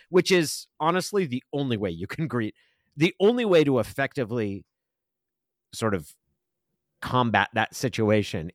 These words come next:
is to thank the, the person for their opinion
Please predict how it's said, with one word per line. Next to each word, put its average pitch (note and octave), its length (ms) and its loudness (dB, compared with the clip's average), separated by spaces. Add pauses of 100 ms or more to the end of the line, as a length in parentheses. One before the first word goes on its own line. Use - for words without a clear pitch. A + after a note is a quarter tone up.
is B2 320 0
to G#2+ 500 -2 (420)
thank E3 300 0
the, F#3 160 -4 (160)
the C3+ 140 -4
person D#3+ 380 -4
for C#3+ 160 -2
their C3 220 4
opinion A#2+ 560 -4